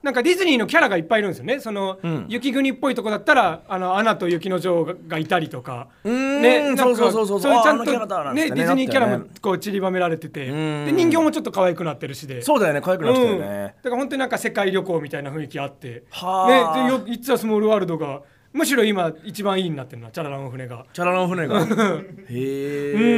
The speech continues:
Speaker 1: ん。
Speaker 2: よかったね。
Speaker 1: ね、うん。で、ボールペンさん行ったことないんですもんね。うん。ちょっと、そうね、連れてってあげたいけど、まあ、夜からかな。ボールペンさんは。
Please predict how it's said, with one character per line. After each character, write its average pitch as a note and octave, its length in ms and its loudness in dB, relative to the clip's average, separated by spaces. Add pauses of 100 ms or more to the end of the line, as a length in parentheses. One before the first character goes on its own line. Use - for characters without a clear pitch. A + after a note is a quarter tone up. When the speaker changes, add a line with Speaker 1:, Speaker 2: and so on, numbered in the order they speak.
(540)
Speaker 1:
ん。 C3+ 60 -8
Speaker 2:
よ C#3 40 -16 (520)
か - 80 -20
っ - 20 -20 (100)
た - 120 -20
ね。 - 80 -20 (640)
Speaker 1:
ね、 D#3 340 -4
う F3 80 -2 (140)
ん。 B2 40 -14
で、 F3+ 120 -6
ボ G#3 100 4
ー C4+ 60 6
ル C4+ 40 0
ペ C4+ 100 2
ン A3+ 40 0
さ B3+ 60 0
ん - 20 2
行 A#3 60 0
っ - 20 -6
た B3+ 80 2
こ A#3 80 2
と F#3 80 -2
な F3+ 120 0
い - 20 -2
ん - 20 -2
で C3+ 60 -8
す A#2 80 -16
も A2 60 -14
ん A#2 40 -10
ね。 B2+ 220 -8 (800)
う G3+ 100 2
ん。 G3+ 580 4 (520)
ち - 100 -20
ょ - 20 -20
っ - 20 -20
と、 E3 120 -10 (200)
そ A3 160 4
う - 20 0
ね、 G#3+ 380 4 (160)
連 G#3 80 -6
れ F#3+ 60 -6
て G3 80 -4
っ - 20 -6
て - 120 -4
あ F#3 40 2
げ F3+ 120 -4
た F#3+ 120 0
い E3 60 -2
け E3+ 100 -2
ど、 D3 300 -8 (560)
ま G3 160 2
あ、 F3 60 2
夜 F3 220 0
か D#3+ 120 -4
ら C#3+ 80 -6
か - 60 -10 (300)
な。 E3+ 340 -4 (540)
ボ F3 140 0
ー D#3+ 40 4
ル D#3+ 60 -4
ペ D#3+ 120 -4
ン D#3 60 -2
さ D#3+ 140 -6
ん D3+ 80 -6
は。 D3 280 -8